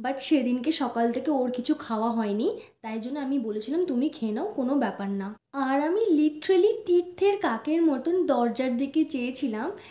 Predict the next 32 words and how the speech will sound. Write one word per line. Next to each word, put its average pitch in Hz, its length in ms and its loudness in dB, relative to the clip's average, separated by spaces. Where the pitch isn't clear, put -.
যে 269 180 -6
কখন 262 480 0
আমার 240 320 0
লাঞ্চটা 240 500 0
আসবে, 233 300 0
because 269 360 2
আমারও 226 380 -2
ভীষণ 262 420 2
খিদে 240 300 0
পেয়ে 214 240 0
গেছিল 214 480 -4
এতটা 240 440 0
journey 226 340 2
করে 214 240 0
যাওয়ার 202 280 -4
পরে। 196 340 -8
আর 233 200 -2
ও 233 80 2
আমাকে 233 320 -4
খাইয়েই 233 480 0
যাচ্ছিল 214 440 -4
continuously। 226 920 -2
এইদিকে 285 500 2
সমানে 285 560 0
আমাকে 381 380 -2
leg 285 180 6
pulling 359 240 4
করেই 302 440 6
চলেছে, 220 540 -2
বলছে, 240 380 0
"এর 294 260 2
পরের 269 340 0